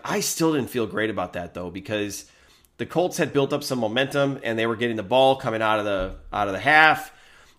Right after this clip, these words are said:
and I just, I didn't like, I didn't like the vibe. And of course, then, you know, they score seventeen straight points, and the rest was history. I mean, the Packers did make a game of it, but, you know, it took them until they scored zero points in the second half until the last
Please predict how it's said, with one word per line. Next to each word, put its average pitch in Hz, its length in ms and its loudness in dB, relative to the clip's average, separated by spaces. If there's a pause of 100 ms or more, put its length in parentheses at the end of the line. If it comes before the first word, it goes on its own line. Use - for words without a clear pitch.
and 113 300 2
I 117 100 2
just, 117 360 -6
I 113 100 0
didn't 131 200 0
like, 123 320 0 (280)
I 117 60 -6
didn't 123 180 -4
like 123 200 2
the 117 80 -8
vibe. 92 380 0 (140)
And 101 160 -6
of 95 80 -10
course, 101 280 -4
then, 92 360 -4
you 101 80 -14
know, 95 60 -10
they 92 80 -10
score 92 220 -10
seventeen 95 380 -10
straight - 260 -12
points, - 320 -14
and 62 140 -18 (800)
the 107 80 -4
rest 101 240 0
was 92 140 -8
history. 92 400 -8
I 101 60 -20
mean, 101 80 -6
the 101 60 -6
Packers 117 380 0
did 131 240 4
make 139 160 0
a 123 60 -6
game 127 220 0
of 120 140 -2
it, 117 180 -2
but, 104 300 -2
you 113 80 -8
know, 104 140 0
it 104 80 -8
took 160 180 -6
them 139 160 2
until 120 320 -2 (240)
they 160 140 6
scored 175 280 0
zero 160 240 2
points 143 320 0
in 123 40 -4
the 117 60 -4
second 123 320 -4
half 110 260 0
until 101 500 -4
the 104 100 -4
last 113 720 0